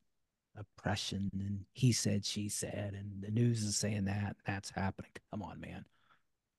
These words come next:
Live from a kingdom perspective. Colossians three two, "Set your mind on things above, not on things of the earth."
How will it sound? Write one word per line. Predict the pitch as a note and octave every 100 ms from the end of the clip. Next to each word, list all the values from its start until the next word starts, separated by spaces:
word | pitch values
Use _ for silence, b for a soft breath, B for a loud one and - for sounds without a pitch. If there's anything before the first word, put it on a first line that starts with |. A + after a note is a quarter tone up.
| _ _ _ -
Live | B2+
from | - A#2
a |
kingdom | - A#2+ A2+ G#2+
perspective. | A2 - - A2 - G#2 G2+ -
Colossians | - B2 - B2
three | - A#2+
two, | - A2+
"Set | - E3+ -
your | C3
mind | B2 A#2 A2+
on | A2 G#2
things | A#2+ A2+ G#2
above, | F#2 F#2 F2+ F#2+ - _ _ _ _ _ _ _ -
not | B2
on | G#2
things | G#2 G2+ G#2
of | F#2+
the | F#2+
earth." | F#2 F#2+